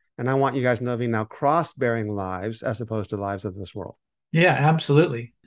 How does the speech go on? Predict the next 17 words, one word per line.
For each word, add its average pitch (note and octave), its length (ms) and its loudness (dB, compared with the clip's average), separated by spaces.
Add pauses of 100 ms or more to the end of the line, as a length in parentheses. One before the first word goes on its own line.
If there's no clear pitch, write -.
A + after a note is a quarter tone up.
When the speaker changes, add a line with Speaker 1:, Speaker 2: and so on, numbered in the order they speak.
(200)
Speaker 2:
It's E3 200 6
that E3 280 12
and C3+ 200 8
more. E3+ 360 12
I D3+ 80 8
think D3+ 200 6
that's, C#3+ 180 6
that's D3+ 220 4
the C#3 80 2
starting D#3 440 4
point. B2 240 -4 (800)
The E3+ 60 -2
language E3+ 360 6
of C3+ 120 2
sacrifice E3 760 4
is, C#3+ 400 4
in, C#3 220 6